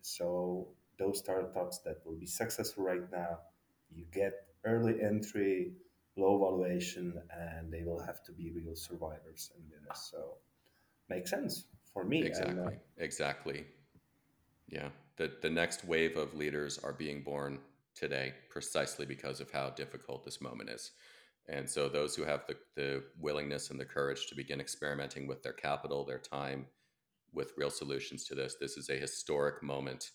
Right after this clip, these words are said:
Speaker 2: that doesn't happen very often, that is opening the door to new ideas. And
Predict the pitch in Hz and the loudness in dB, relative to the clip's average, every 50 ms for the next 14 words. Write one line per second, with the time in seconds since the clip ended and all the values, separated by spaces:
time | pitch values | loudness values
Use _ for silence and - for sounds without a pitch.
0 | - _ _ _ _ - 71 65 - 71 69 - 67 69 69 65 65 69 67 67 | -18 _ _ _ _ -4 -4 0 0 -2 -2 -2 -4 -4 -4 -4 -4 -4 -4 -2
1 | 69 67 67 67 65 64 64 64 - - 67 65 67 - 65 65 65 65 - - | -2 -2 0 -2 -2 -4 -4 -6 -8 -10 -10 -10 -8 -6 -4 -4 -4 -6 -8 -4
2 | - 71 67 - 71 67 67 67 69 69 69 67 67 64 65 - - _ _ _ | -4 -4 -4 -2 -4 -6 -4 -6 -6 -4 -4 -4 -2 -4 -4 -8 -12 _ _ _
3 | _ _ _ _ - - - 67 67 67 69 64 65 67 67 67 67 - - - | _ _ _ _ -16 -12 -8 -6 -4 -2 -2 -2 -2 -2 -4 -4 -4 -4 -6 -8
4 | - - _ - _ _ 69 67 65 65 64 64 64 65 65 | -10 -14 _ -20 _ _ -4 -4 -4 -4 -6 -8 -8 -10 -12